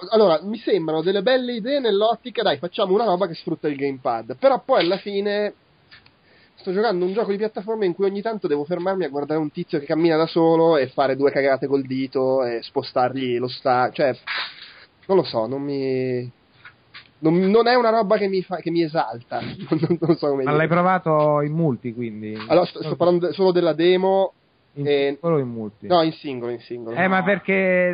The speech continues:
Speaker 2: è in multi che diventa divertente lì, da per quello ti
Speaker 1: Eh, vabbè,
Speaker 2: un
Speaker 1: grazie
Speaker 2: po'
Speaker 1: al
Speaker 2: sul
Speaker 1: cazzo.
Speaker 2: gamepad.
Speaker 1: <laughs>
Speaker 2: Eh, no, però è, è veramente un modo diverso di fruire, perché quando lo giochi in singolo ti fa dei pezzi, ti interrompe e ti fa usare lui per fare delle robe.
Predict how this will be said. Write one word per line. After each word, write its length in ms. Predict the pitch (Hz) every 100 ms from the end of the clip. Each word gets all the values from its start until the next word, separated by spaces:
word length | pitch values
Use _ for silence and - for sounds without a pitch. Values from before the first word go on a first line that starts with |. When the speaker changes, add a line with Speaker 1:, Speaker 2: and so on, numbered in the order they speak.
| 170
Speaker 2:
è 220 | 175 175
in 140 | 170
multi 300 | 180 202 170 135
che 120 | 131
diventa 320 | 127 123 120
divertente 580 | 117 120 123 117 107 117
lì, 80 | 113
da 100 | 110
per 140 | 113
quello 180 | 143 139
ti 140 | 135
Speaker 1:
Eh, 280 | 120 156 135
vabbè, 240 | 147 151 151
Speaker 2:
un 60 |
Speaker 1:
grazie 120 | 147
Speaker 2:
po' 60 | 139
Speaker 1:
al 80 | 151
Speaker 2:
sul 100 | 147
Speaker 1:
cazzo. 300 | 165 135 151
Speaker 2:
gamepad. 760 | 123 117 170 - 175 139 160 -
Speaker 1:
<laughs> 80 | _ _ _ _ _
Speaker 2:
Eh, 220 | 190 226 247
no, 320 | 262 294 202
però 280 | 180 226 247
è, 360 | 175 151 147
è 100 | 151
veramente 400 | 151 165 185 214
un 40 | 170
modo 180 | 160 156
diverso 320 | 156 165 160
di 80 | 147
fruire, 200 | 156 147
perché 180 | 143 131
quando 200 | 160 170
lo 100 | 170
giochi 220 | 185 185
in 100 | 180
singolo 340 | - 196 202 202
ti 80 | 165
fa 380 | - 156 143 -
dei 220 | 147 151
pezzi, 300 | 151 175 -
ti 100 | -
interrompe 560 | 156 156 147 160 170 165
e 40 |
ti 100 | 151
fa 140 | 131 143
usare 340 | 135 139 139
lui 280 | 135 143 143
per 160 | 135
fare 220 | - 127 123
delle 280 | 120 117
robe. 420 | 110 98 104 107